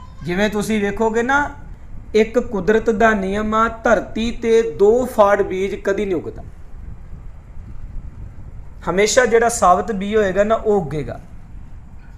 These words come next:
ਕਿਉਂਕਿ ਬਾਬਾ ਜੀ ਨੇ ਲਿਖਿਆ ਬਾਣੀ ਵਿੱਚ, "ਜੇ ਇੱਕ ਹੋਏ ਤਾਂ ਉਗਵੇ, ਰੁੱਤੀ ਹੂ ਰੁੱਤ ਹੋਏ।" ਸੋ ਇਸੇ ਤਰ੍ਹਾਂ ਜੇ ਤੁਹਾਡਾ ਮਨ ਇੱਕ ਹੋਏਗਾ ਤੇ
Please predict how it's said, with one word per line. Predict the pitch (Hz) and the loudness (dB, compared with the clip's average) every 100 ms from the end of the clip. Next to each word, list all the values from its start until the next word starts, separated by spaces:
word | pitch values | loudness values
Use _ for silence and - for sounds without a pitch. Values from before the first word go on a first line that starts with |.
| - - - - - | -16 -16 -14 -10 -6
ਕਿਉਂਕਿ | 165 208 | -2 2
ਬਾਬਾ | 175 165 165 | 6 6 6
ਜੀ | 165 190 | 2 2
ਨੇ | 196 | 0
ਲਿਖਿਆ | 160 160 196 | -2 2 4
ਬਾਣੀ | 185 165 160 180 | 6 6 6 2
ਵਿੱਚ, | 180 180 214 233 254 - - - - - - - - - - | 0 0 2 2 0 -8 -14 -14 -14 -14 -14 -16 -18 -14 -12
"ਜੇ | - 190 247 | -2 2 4
ਇੱਕ | 277 359 - 254 | 2 -2 -2 0
ਹੋਏ | 202 214 214 | 4 6 6
ਤਾਂ | 214 226 214 | 6 6 6
ਉਗਵੇ, | 214 170 160 139 107 - - - - - - - - - - - - 170 | 4 -2 -2 -4 -6 -10 -12 -14 -16 -16 -16 -16 -16 -16 -16 -16 -8 -2
ਰੁੱਤੀ | 196 226 262 247 | 0 0 2 4
ਹੂ | 208 185 | 4 2
ਰੁੱਤ | 165 165 | 0 -6
ਹੋਏ।" | 123 117 - - - - - - - - - - - - - - - - - - - - - | -8 -8 -12 -14 -16 -18 -16 -14 -14 -14 -16 -16 -16 -16 -14 -16 -14 -16 -16 -18 -18 -14 -6
ਸੋ | - 277 | 2 2
ਇਸੇ | 254 254 254 302 | 4 4 4 2
ਤਰ੍ਹਾਂ | - 247 240 247 | 4 6 8 8
ਜੇ | 180 233 254 | 4 -2 -4
ਤੁਹਾਡਾ | - 240 180 208 | 2 2 4 4
ਮਨ | 214 190 190 214 - | 4 2 2 -2 -6
ਇੱਕ | 226 - 269 | -6 -6 2
ਹੋਏਗਾ | 226 196 208 214 | 2 6 6 6
ਤੇ | 214 240 254 | 4 -2 -4